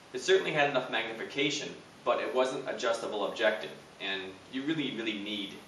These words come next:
adjustable objective to be able to lock it down at the exact range you're shooting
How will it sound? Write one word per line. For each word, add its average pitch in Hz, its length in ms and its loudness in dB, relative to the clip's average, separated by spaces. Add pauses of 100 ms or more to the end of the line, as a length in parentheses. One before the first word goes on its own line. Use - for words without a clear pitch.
(160)
adjustable 98 500 -2
objective 101 440 -2 (360)
to - 60 -12
be 117 120 2
able 117 220 4
to 98 60 0 (160)
lock 117 340 4
it - 140 0
down 104 400 2 (100)
at - 200 -6
the 104 60 -2
exact 104 420 -2
range 104 240 -6
you're 92 80 -10
shooting 98 300 -8